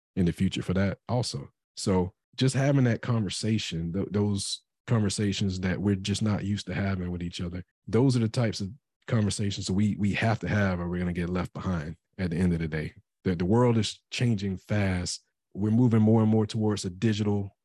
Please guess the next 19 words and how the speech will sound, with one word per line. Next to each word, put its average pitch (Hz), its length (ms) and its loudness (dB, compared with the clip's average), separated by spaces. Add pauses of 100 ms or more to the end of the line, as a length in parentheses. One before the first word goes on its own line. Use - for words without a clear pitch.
(140)
currency 98 800 -4
and 87 120 -4
a 87 40 -6
digital, 101 640 0 (420)
you 107 60 0
know, 101 80 4
a - 20 2
lot 117 140 4
of 110 80 -2
things 101 200 2
are 98 40 -4
going 95 240 0
digital. 87 420 -8 (280)
A 110 200 2
I's, 104 460 -2 (160)
you 110 100 -4
know, 87 220 -8 (140)
taking 104 240 2
over 95 340 -2